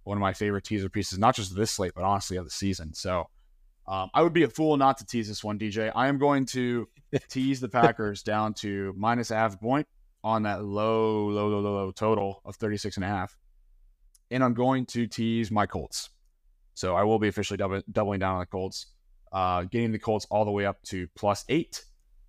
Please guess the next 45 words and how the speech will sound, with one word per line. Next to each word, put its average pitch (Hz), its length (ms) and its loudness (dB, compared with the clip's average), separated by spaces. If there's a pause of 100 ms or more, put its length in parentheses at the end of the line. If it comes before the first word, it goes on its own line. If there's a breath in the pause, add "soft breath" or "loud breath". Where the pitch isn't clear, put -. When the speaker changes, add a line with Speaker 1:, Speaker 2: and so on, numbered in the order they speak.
Speaker 1:
against 95 280 -4
a 92 40 -10
Bengals 113 400 2
team 107 380 0 (200)
that 98 140 4
is 95 120 -2
going 98 240 -2
to - 80 -14
be 95 160 -2
letting 95 400 0
in 92 200 -4
a 92 160 -4
lot 98 220 2
of 98 100 -6
points 104 520 -2
and 98 100 -4
is 92 140 -6
going 107 260 0
to 104 100 -4
be 104 160 -2
surprised 113 680 4
by 101 140 2
a 95 60 2
Colts 101 280 -2
defense 101 380 -2
that 92 140 2
has, 92 200 -6 (580)
uh, 92 100 0
left 101 280 0
a - 20 -2
lot 101 200 4
to - 40 -12
be 95 100 -2
desired 90 640 2 (120)
in 95 280 -4
moments 98 640 -2
this 95 140 -6
season, 98 520 -2
but 120 280 8
has 104 160 -4
been 98 240 -6 (420)
getting 123 200 6
to 110 100 -6
the - 80 -6
quarterback 101 540 2